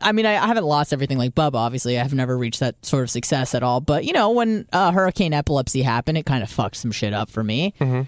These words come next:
Speaker 1: I was on T V, like, once, twice, maybe three times a month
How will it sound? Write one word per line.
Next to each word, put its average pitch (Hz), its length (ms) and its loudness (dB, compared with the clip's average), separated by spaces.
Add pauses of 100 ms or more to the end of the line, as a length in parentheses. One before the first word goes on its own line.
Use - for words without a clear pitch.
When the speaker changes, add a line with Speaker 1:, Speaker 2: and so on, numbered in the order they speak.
(160)
Speaker 1:
I 320 120 6
was 330 100 0
on 330 160 4
T 349 240 2
V, 330 420 2
like, 220 320 2
once, 180 800 0
twice, 185 380 0
maybe 175 200 0
three 170 200 0
times 165 260 -2
a 127 40 -4
month 170 520 0